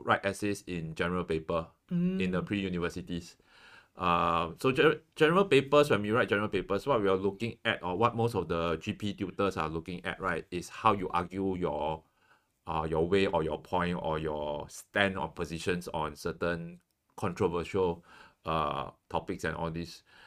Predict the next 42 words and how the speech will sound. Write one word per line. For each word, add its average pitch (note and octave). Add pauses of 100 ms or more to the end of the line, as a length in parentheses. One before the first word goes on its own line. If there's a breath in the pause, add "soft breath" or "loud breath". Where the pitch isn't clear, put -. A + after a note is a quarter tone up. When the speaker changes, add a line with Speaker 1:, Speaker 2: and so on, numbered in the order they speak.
(280 soft breath)
Speaker 1:
Um, G2+ (280)
and B2+
that G3+
to B2+
me, C#3+ (180)
I G2+
feel A#2+
is - (1500)
what E3+
you A#2+
should A2+
really B2+
show B2+
now A#2+
is F#2+
your F2+
thought -
process. - (260)
Speaker 2:
Mm, G3+
yep. F#3 (260)
Speaker 1:
The, C#3+
the, D#3+
the -
essay, F#3+
the -
essay E3
is A#2
just C#3+
a G2+
container, E2+ (720)
right? G#2
The G#2+
essay C3+
is A#2
just C3+
a G2+
container G2
of F2 (280)
showing G2+
your E2
thought -
process. E2+